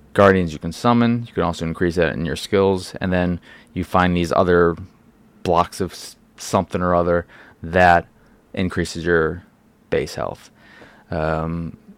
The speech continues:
the thing about the game is, I like it. It, it's got a very nice, colorful art style, which I really appreciate, and it, it's nice to look at. It runs well,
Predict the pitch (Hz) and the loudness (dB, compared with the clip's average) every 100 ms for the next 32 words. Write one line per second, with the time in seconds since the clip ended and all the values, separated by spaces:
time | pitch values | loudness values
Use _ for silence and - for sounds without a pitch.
0 | _ _ _ _ _ _ - - _ _ | _ _ _ _ _ _ -20 -20 _ _
1 | - 120 196 170 117 113 101 87 90 92 | -2 2 4 4 4 4 4 2 -2 -4
2 | - - _ 92 85 85 110 127 95 107 | -10 -16 _ 0 2 2 2 2 2 4
3 | 110 - - - 110 104 85 90 101 98 | 2 0 -6 4 6 6 4 6 6 8
4 | 98 98 95 - - - - _ _ _ | 4 4 2 -4 -12 -16 -20 _ _ _
5 | _ - 107 101 104 98 - 98 95 - | _ 0 4 4 2 0 2 -2 -2 0
6 | 107 117 135 - _ - 101 95 98 98 | 2 2 0 -8 _ -4 0 2 2 0
7 | - 92 - 117 - 92 90 90 90 - | 0 -6 -2 -4 -4 -4 -4 -2 -2 -2
8 | 92 90 92 - 92 92 - 101 85 90 | -2 2 0 0 0 2 2 2 2 2
9 | 95 101 107 117 | 0 2 2 2